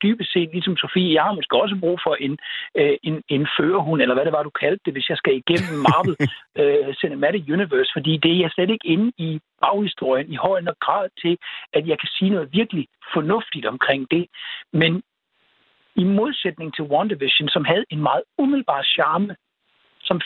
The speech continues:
Speaker 1: fængede mig ret umiddelbart, så, øh, så må jeg indrømme, at her der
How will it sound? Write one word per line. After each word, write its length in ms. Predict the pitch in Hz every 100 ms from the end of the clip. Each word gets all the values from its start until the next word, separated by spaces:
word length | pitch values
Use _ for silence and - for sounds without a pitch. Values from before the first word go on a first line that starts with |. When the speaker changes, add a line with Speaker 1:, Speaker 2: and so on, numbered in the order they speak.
| 220
Speaker 1:
fængede 220 | 226 247
mig 140 | 170 -
ret 120 | 190 -
umiddelbart, 560 | 233 311 - - - - _ - - _ -
så, 320 | - 226 226 -
øh, 520 | 165 165 165 175 170 170 - _ _ -
så 140 | -
må 100 | 226
jeg 100 | 220 -
indrømme, 300 | 220 233 175
at 40 | -
her 100 | 208
der 140 | 214